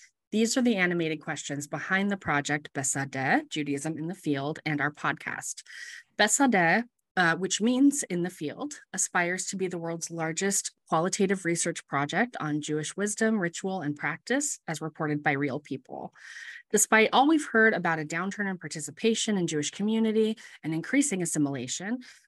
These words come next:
we know that this isn't the full story. We, Elisheva and Dalia, your podcast hosts, have been engaged in and inspired by Judaism for decades. So this passion project was founded on our deep belief that Jewish traditions replete with timeless wisdom,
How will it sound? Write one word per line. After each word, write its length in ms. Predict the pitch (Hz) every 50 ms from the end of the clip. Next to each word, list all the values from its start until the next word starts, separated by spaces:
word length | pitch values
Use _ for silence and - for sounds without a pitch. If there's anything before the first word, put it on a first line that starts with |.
| _ _
we 120 | 254 269
know 120 | 277 294 302
that 160 | 285 269 -
this 180 | 233 214 - 214
isn't 240 | 190 190 180 170
the 80 | - 151
full 320 | - - - 165 147 151
story. 680 | 170 - - - 165 127 87 65 - - - - 95 - _ - - - - - - - _ _ _ _ _ _ _ 190
We, 480 | 196 226 240 240 240 247 254 262 269 277 - - - _ -
Elisheva 500 | 180 170 170 - - 151 143 151 147 143
and 200 | 143 147 147 151
Dalia, 460 | - 165 143 139 143 147 156 185 233
your 200 | 254 208 170 156
podcast 560 | - - 151 143 147 - - 147 143 - -
hosts, 480 | - 208 214 277 294 294 - - - - - - - - -
have 120 | 226 214
been 140 | 208 226 226
engaged 440 | 220 202 208 214 220 202 - - 190
in 260 | 190 180 180 185 180
and 160 | - 170 175
inspired 580 | 170 170 - - - 165 156 160 170 170 165 -
by 140 | 160 147
Judaism 480 | 147 151 170 170 175 170 165 160 170 175
for 160 | - 196 196
decades. 680 | 196 226 262 262 - 151 - - - - - - - - - -
So 200 | - - 190 175
this 200 | 170 202 220 - - -
passion 420 | - - 202 208 202 - 196 190
project 460 | 185 160 147 147 147 147 151 151 -
was 100 | 160 151
founded 340 | - - 156 151 151 160 147
on 140 | 151 147 147
our 80 | 139 143
deep 320 | 143 - 160 165 165 -
belief 460 | 175 170 156 147 143 123 - - - - - - - - _ -
that 140 | 156 139
Jewish 260 | - 170 175 185 175 -
traditions 600 | - - 175 165 165 160 - 165 156 147 147 147
replete 420 | 147 147 - - - 190 180 -
with 160 | 156 151 147 -
timeless 480 | - - 175 180 196 208 220 - -
wisdom, 500 | 180 165 156 156 - 175 156 156 156 156